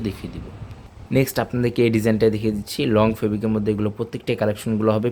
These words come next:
প্রিমিয়াম ওয়ার্কের মধ্যে এগুলো প্রত্যেকটাই কালেকশনগুলো আপনারা পেয়ে যাবেন। মাল্টি কালার ফিনিশিং কম্বিনেশনের মধ্যে এটা ওয়ার্কটা করা আছে, সি গ্রিন টাইপের মধ্যে এই ডিজাইনটা হবে, মপ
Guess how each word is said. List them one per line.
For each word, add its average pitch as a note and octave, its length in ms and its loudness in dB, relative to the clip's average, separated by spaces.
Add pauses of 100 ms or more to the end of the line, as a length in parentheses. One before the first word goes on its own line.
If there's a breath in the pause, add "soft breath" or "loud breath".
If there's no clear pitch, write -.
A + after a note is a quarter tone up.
প্রিমিয়াম B2+ 380 0
ওয়ার্কের G#2 300 0
মধ্যে G2+ 180 -2
এগুলো A2+ 220 0
প্রত্যেকটাই G2+ 460 -4
কালেকশনগুলো G2 520 -2
আপনারা A2+ 260 -4
পেয়ে F#2 160 -4
যাবেন। E2+ 180 -10 (460 loud breath)
মাল্টি A2+ 240 2
কালার B2+ 220 0
ফিনিশিং A#2+ 300 -4 (100)
কম্বিনেশনের A2+ 480 -4
মধ্যে A2 200 -2
এটা A2 160 -2
ওয়ার্কটা G2 360 -2
করা G2+ 180 -2
আছে, - 140 -10 (120)
সি B2+ 140 -4 (160)
গ্রিন A#2+ 280 0
টাইপের A2 280 -2
মধ্যে G#2 220 -4
এই G2+ 100 -2
ডিজাইনটা G#2 380 -4
হবে, G#2 160 -2 (560 loud breath)
মপ G#2+ 160 -2